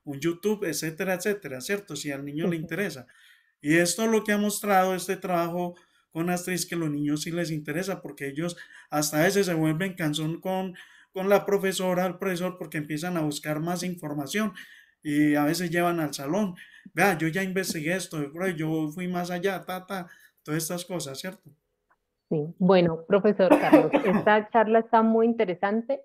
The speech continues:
Speaker 2: pero ya para ir cerrando, em, Eduardo Canul, desde, nos ha seguido en Facebook en toda la charla, y nos hace dos preguntas, entonces les pido, vamos como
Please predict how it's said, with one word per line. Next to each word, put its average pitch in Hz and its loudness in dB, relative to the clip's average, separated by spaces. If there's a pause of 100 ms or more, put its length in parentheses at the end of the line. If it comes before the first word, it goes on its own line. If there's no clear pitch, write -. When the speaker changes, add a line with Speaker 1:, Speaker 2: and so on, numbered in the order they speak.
Speaker 2:
pero 202 0
ya 175 -4
para 208 -2
ir 185 -2
cerrando, 202 -2 (300)
em, 165 4
Eduardo 190 0
Canul, 226 -4 (160)
desde, 160 0
nos 185 -4
ha 170 4
seguido 196 4
en 196 -4
Facebook 190 2
en 160 -8
toda 151 2
la 175 4
charla, 165 0 (400)
y 240 4
nos 233 6
hace 226 6
dos 196 2
preguntas, 190 -2
entonces 165 -6
les 190 -2
pido, 156 2
vamos 165 -2
como 190 0